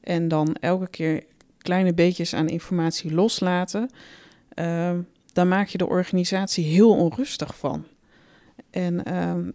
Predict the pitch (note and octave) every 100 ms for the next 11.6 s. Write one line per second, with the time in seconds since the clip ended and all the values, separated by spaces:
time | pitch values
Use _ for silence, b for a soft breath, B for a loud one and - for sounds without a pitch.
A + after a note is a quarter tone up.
0 | - F3 E3+ - - - F3 G3 G3+ -
1 | - - F3 F3 F#3 - F3 F#3 F#3+ -
2 | - G3 F#3+ - E3+ F3+ G3 D#3+ F3+ F3
3 | - F3 E3 F#3 F#3+ F#3+ - - F3+ E3+
4 | - A3+ G3+ G3 F#3 F3+ G#3 - E3 D#3
5 | D#3 F3 G3+ C4+ B B B B - E3
6 | E3+ D#3 - F#3+ - F3+ - - D3+ D3+
7 | F#3 G#3 G#3+ - - D#3 D#3+ - b b
8 | b b b b b - D#3 F3+ F#3+ F3
9 | E3 - E3 D#3+ D3 C#3+ C#3+ D#3+ - E3+
10 | E3 E3+ - G3 A3+ G#3 F#3+ - F3+ F#3
11 | F3+ F#3 - E3+ D#3+ E3